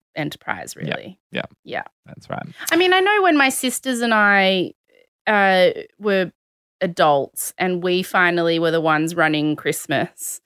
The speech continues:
Speaker 1: we sort of came up with this tradition where we would wake up,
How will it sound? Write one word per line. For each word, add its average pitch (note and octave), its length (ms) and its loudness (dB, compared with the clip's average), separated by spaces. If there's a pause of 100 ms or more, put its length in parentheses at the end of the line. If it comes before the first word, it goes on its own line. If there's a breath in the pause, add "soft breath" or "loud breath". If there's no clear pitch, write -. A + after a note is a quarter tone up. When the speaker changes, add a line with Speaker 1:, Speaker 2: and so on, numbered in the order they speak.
(480)
Speaker 1:
we A3+ 220 2
sort B3 240 0
of G#3+ 140 -2
came G3 240 0
up - 140 0
with G3 120 -6
this F#3 160 -6
tradition F3 520 -2
where E3 280 4
we F3 140 0
would E3+ 260 -2
wake G3 240 2
up, D#3 300 2